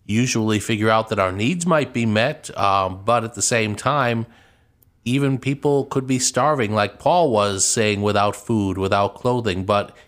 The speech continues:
in the sense of our salvation, that is the ultimate goal.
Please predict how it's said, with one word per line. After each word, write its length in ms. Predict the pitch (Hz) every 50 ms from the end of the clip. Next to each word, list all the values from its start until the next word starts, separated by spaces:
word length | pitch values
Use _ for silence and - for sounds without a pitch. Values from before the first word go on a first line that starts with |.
| _ _
in 140 | - 113 117
the 80 | 117 110
sense 400 | - - - 131 131 131 123 -
of 200 | 101 110 110 104
our 160 | 101 104 104
salvation, 960 | - - - 120 110 113 110 120 123 127 135 127 - - - 87 85 87 90 - _ _ _ _ _ _ _ _ _ _ _ _ _
that 160 | 107 110 110
is 160 | 117 107 -
the 100 | - 104
ultimate 400 | 98 98 98 - - 95 92 -
goal. 300 | - 90 85 - 104 -